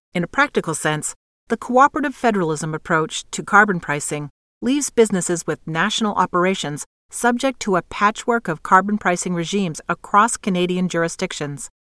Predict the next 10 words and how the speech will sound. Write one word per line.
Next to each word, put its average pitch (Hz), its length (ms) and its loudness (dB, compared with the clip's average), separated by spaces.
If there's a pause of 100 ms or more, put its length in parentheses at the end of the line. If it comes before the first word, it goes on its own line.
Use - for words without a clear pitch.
(120)
Navigating 233 600 4
these 180 280 2
inconsistencies 180 960 0
has 185 200 2
imposed 196 540 2
increased 180 500 -2
regulatory 190 640 2
burdens 156 540 -2
on 156 160 -4
businesses 151 580 -4